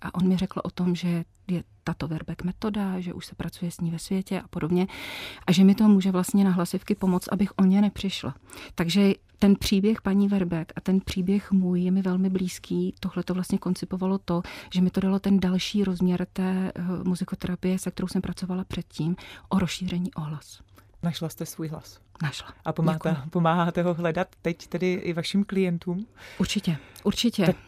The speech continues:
Speaker 2: mi řekněte právě třeba, jak se to dělá, nebo, mm, když pracujete s hlasem, případně se zpěvem,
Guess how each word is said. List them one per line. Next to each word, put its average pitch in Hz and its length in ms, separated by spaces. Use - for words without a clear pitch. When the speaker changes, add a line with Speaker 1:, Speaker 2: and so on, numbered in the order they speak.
Speaker 2:
mi 196 120
řekněte 233 340
právě 165 300
třeba, 175 240
jak 165 140
se - 120
to 190 320
dělá, 180 260
nebo, 180 460
mm, 123 340
když 160 240
pracujete 185 520
s 160 60
hlasem, 175 720
případně 170 460
se - 160
zpěvem, 156 580